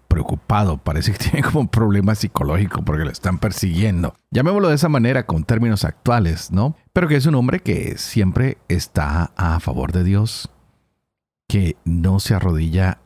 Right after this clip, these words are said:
ante nada ni ante nadie, solo ante Yahvé, y que lucha contra Baal. Así que tenemos que reconocer esto, cómo Elías públicamente se identifica con Yahvé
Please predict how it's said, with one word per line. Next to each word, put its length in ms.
ante 300
nada 380
ni 120
ante 220
nadie, 300
solo 260
ante 320
Yahvé, 460
y 80
que 140
lucha 280
contra 440
Baal. 520
Así 360
que 500
tenemos 340
que 140
reconocer 460
esto, 400
cómo 460
Elías 460
públicamente 1080
se 200
identifica 840
con 300
Yahvé 540